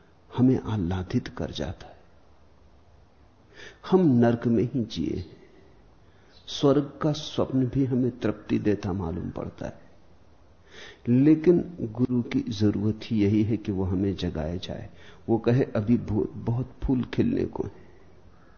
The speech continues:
वो हमें रुकने न दे, वो हमें बढ़ाए चले, वो कहे चले, "और आगे, और आगे।" वो तब तक हमें न ठहरने दे,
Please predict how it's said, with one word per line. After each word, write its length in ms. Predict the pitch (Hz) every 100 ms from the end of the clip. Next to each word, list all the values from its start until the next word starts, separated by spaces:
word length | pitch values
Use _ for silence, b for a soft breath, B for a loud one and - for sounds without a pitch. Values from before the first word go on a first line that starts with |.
| - - - - - - - B B B 127
वो 100 | 143
हमें 240 | 143 175
रुकने 380 | 135 - 131 165
न 220 | - -
दे, 220 | - - - - - - - - - - B B 131
वो 100 | 147
हमें 360 | 143 147 147
बढ़ाए 360 | 117 113 104 113
चले, 360 | - 117 - - - - - - - b b 127
वो 60 |
कहे 300 | 131 139 151
चले, 300 | 165 165 156
"और 300 | 139 127 123
आगे, 500 | 123 101 104 71 104 -
और 220 | - 113 107
आगे।" 380 | 76 80 85 - B B B
वो 80 | 123
तब 300 | 120 139 -
तक 100 | 151 143
हमें 220 | 143 123
न 160 | 120 120
ठहरने 540 | 120 - 104 104 87
दे, 300 | 69 71 -